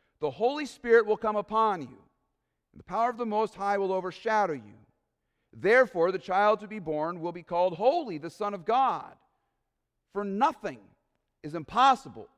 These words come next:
with God." And so now what is Mary to do? Because now Mary is in the same position as Ahaz.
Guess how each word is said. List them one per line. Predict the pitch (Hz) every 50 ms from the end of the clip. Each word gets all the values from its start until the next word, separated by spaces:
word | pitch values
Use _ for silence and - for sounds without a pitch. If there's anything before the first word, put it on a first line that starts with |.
| _ _ _ _ _ _ _ _ _ -
with | - - _
God." | - 214 220 202 151 117 - - _ _ _ _ _ _ _ _ _ _ _ _ _ _ _ _ _ _ _ _ _ _ _ _ _ _ _ _ _ _ _ _ _ _ _ _ _ _ _ _ -
And | 147
so | - 190
now | 185 185 202 226 254
what | 226 185 170
is | 175 175 147
Mary | 147 143 139 143 143 139
to | - 214
do? | 190 294 285 180 127
Because | 139 135 - 160 147 139
now | 156 165 160
Mary | 151 147 175 233 254 208 170 165 160 175
is | 175 143
in | 160 160
the | 165 160
same | - - 147 151 170 180
position | - 180 147 117 131 131 - 151 156
as | 165 160 143 190
Ahaz. | 208 247 269 277 240 175 139 113 87 87 - _